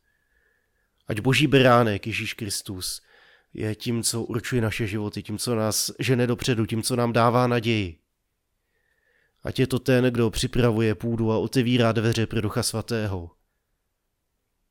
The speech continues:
A tady toho gentlemana můžeme pozvat dál. Ta úžasná věc na vztahu s Bohem je, že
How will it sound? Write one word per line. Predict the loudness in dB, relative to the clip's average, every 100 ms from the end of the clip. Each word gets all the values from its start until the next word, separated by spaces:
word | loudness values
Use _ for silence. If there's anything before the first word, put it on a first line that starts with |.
| _ _ _ -14
A | -6
tady | -2 -2
toho | 0 2
gentlemana | 2 0 0 0 2
můžeme | 2 0 0 0
pozvat | -2 -4 -6 -4
dál. | -4 -4 -6 -12 _ _ _ _ _ _ _ _ _ _ _ _ _ -12
Ta | -10 -10 -12
úžasná | -6 0 0 2 0
věc | 2 0 -2 -8 -12 _ _ _ _ -10 -4
na | 0 0
vztahu | 0 0 0
s | 0
Bohem | 0 2 2
je, | 0 0
že | 0 -2 -2